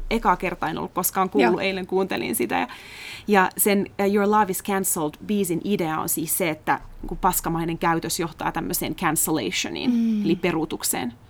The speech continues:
Speaker 1: Ja siitä lähti se idea, ja sitä sanaa alettiin sitten viljelemään sen jälkeen, niin kuin, just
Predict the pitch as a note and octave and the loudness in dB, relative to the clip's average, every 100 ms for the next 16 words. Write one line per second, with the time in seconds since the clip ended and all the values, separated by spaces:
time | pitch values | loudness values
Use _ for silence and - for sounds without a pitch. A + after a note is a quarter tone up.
0 | - D#3 G3+ F#3+ E3+ E3 - E3+ F3 - | -10 -4 -2 0 2 2 2 -4 -4 -2
1 | F3+ D3 - - F#3+ E3+ E3 - F#3 E3+ | 0 0 0 -2 0 0 0 0 2 2
2 | D#3+ D#3+ - - D3 - E3 F3 E3+ D#3+ | 0 -2 -6 -6 -6 -6 0 4 4 2
3 | C#3+ B2 - F#3+ E3+ D3+ F#3 - F#2 - | 0 0 0 0 2 2 2 -2 -6 -4
4 | G3 F3 E3 - | -4 -2 -2 -2